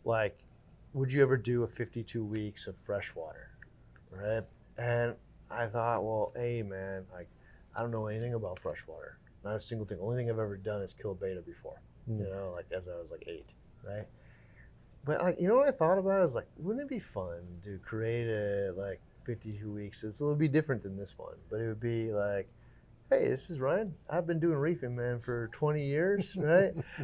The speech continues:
Speaker 1: I'm gonna go into freshwater here, and, uh, I'm gonna learn it all in real time.
Speaker 2: Wow.
Speaker 1: Research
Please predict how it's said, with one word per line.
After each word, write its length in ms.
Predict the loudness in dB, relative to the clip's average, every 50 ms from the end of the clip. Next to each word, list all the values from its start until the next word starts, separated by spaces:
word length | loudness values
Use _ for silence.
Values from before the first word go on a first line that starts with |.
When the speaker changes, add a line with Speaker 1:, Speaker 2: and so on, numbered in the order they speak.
| -6 4 10
Speaker 1:
I'm 160 | 12 12 12
gonna 160 | 12 10 8 8
go 260 | 10 10 10 12 12
into 200 | 10 8 4 6
freshwater 680 | 10 12 12 12 12 10 10 10 12 12 12 10 8 6
here, 500 | 4 2 2 4 4 4 4 2 2 -2 -4 -12 -20 -20 -6 0 4
and, 760 | 6 8 10 10 10 10 10 8 8 8 6 6 4 8 12
uh, 480 | 12 12 12 12 12 12 12 10 8 4 0 -18 -20 -20 -8 -2 2
I'm 60 | 4
gonna 160 | 6 8 8
learn 220 | 8 8 8 8 6
it 100 | 4 2 -2 0
all 560 | 2 4 6 8 8 6 6 4 -2 -6 -8 -6
in 180 | -4 -2 0 0
real 320 | 2 4 6 6 6 6
time. 200 | 4 0 -2 0
Speaker 2:
Wow. 340 | 0 0 0 0 0 0 0
Speaker 1:
Research 560 | 2 4 6 6 6 6 8 6 6 6 4